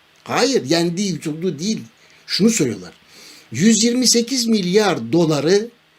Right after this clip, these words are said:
T L olarak tabii sattılar. Büyük ihtimalle tabii ki zaten en son görünen, bilançolarda görünen o. Kaça sattınız?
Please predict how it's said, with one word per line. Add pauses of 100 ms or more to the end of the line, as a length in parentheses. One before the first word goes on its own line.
(300)
T
L
olarak
tabii
sattılar. (1300)
Büyük
ihtimalle
tabii
ki
zaten (320)
en
son (460)
görünen,
bilançolarda
görünen
o. (1400)
Kaça
sattınız?